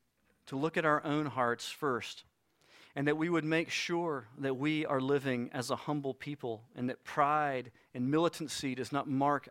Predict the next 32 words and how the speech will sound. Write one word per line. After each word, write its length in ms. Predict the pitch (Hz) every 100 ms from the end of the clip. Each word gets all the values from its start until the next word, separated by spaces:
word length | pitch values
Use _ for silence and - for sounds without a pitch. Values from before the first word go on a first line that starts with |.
| -
our 340 | 143 151 151 127
hearts, 560 | - 123 107 - - - - - - - 143
that 100 | 135
we 160 | 156
are 160 | 170 165
a 40 |
people 400 | 156 196 190 180
that 120 | 160 151
are 80 |
instead 460 | 143 - - 170 165
known 420 | 151 151 156 165
for 160 | 151 147
the 80 | 131
love 460 | 131 147 165 156
of 160 | 156 -
Christ, 580 | - 151 127 101 - -
and 140 | 135
it's 120 | 131
because 600 | - 139 - 170 190 180
of 160 | - 139
the 80 | 131
love 320 | 127 143 147
of 160 | 143 -
Christ 480 | - 147 120 -
that 140 | 135 120
people 320 | 139 135 135
will 100 | 127
know 320 | 127 135 120
that 160 | 110 120
we 240 | 123 131
are 140 | 120 117
Christians, 600 | - 143 - 110 98